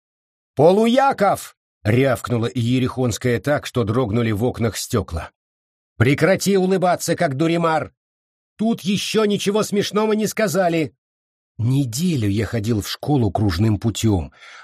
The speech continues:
пока лицом к лицу не столкнулся с Ренатом.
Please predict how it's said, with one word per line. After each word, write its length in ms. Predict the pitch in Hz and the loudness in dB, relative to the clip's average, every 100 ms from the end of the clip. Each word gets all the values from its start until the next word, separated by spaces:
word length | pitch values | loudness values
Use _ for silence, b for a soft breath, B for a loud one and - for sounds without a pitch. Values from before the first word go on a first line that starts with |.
| B | B
пока 280 | 98 104 113 | 0 4 2
лицом 420 | 107 - 135 117 | 2 0 0 2
к 60 | |
лицу 380 | 104 98 - 139 | 2 0 0 0
не 100 | 107 | 0
столкнулся 580 | 90 107 101 113 110 - | 0 -2 -2 0 -2 -2
с 120 | - | -2
Ренатом. 600 | 117 123 120 90 - - | 0 2 0 -2 -4 -20